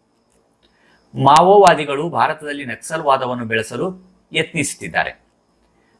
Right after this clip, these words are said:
ಅಣ್ವಸ್ತ್ರ ತಯಾರಿ, ವಿದೇಶಿ ವ್ಯಾಪಾರದ ಸವಾಲುಗಳು,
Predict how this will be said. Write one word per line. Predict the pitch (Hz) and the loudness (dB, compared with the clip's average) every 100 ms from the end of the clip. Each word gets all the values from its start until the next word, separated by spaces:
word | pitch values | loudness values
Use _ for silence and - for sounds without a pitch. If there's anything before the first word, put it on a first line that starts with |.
| - | -4
ಅಣ್ವಸ್ತ್ರ | 117 120 135 131 131 | 2 4 2 0 -2
ತಯಾರಿ, | 127 117 110 107 120 123 | 0 2 2 2 -2 -4
ವಿದೇಶಿ | 117 110 135 139 151 | -8 -4 -4 -4 -2
ವ್ಯಾಪಾರದ | 131 117 127 117 | 0 0 0 -2
ಸವಾಲುಗಳು, | 113 113 107 110 110 104 | -4 -4 -2 -2 -2 -6